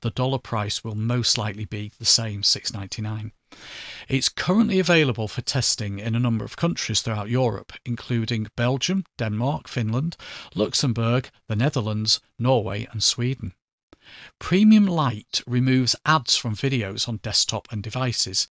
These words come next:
and the "Would you like to try Premium for a month?" nag screens. They'll probably be replaced by the "Would you like to upgrade to the full version?" nag screens. So what's missing by comparison to the full YouTube Premium?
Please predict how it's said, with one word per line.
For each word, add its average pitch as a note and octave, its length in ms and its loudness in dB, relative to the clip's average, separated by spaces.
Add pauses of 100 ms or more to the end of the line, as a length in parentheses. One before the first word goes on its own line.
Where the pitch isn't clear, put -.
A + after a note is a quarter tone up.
(120)
and D#3 260 4 (100)
the D#3+ 280 4
"Would E3 320 0
you A3 80 2
like E3 240 0
to - 100 -6
try C3+ 300 0
Premium B2 640 0
for - 180 -8
a A2+ 40 0
month?" A#2 360 0
nag A#2 200 -6
screens. - 540 -6 (800)
They'll C3+ 160 2
probably G3 460 2
be F3 200 0
replaced D3 760 0
by A2+ 420 -2
the A2+ 280 -2
"Would A#2+ 360 0
you B2 100 -2
like B2 280 0
to A#2+ 160 0
upgrade A#2+ 440 2
to A#2+ 80 0
the G#2+ 80 -4
full C3+ 280 -4
version?" G#2+ 560 -2
nag G2 180 -8
screens. G2+ 520 -6 (800)
So G3+ 240 4
what's - 360 0
missing C3 420 4
by A#2 180 -2
comparison A#2+ 800 -2 (120)
to A#2+ 240 -2
the A#2+ 260 -2
full C#3 500 -4
YouTube A2+ 560 -4
Premium? A#2 480 -4